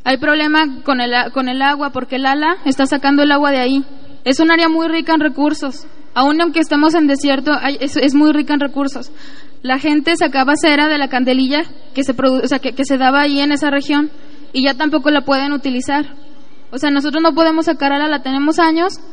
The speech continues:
y hay años, hay muchísima gente, biólogos, ambientalistas,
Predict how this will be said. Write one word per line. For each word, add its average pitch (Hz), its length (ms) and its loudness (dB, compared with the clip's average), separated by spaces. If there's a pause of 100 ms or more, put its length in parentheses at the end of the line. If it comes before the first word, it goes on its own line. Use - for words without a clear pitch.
(200)
y 247 100 0
hay 277 140 4
años, 302 260 2
hay 294 80 2
muchísima 320 540 2
gente, 311 320 0
biólogos, 302 680 2 (280)
ambientalistas, 269 920 0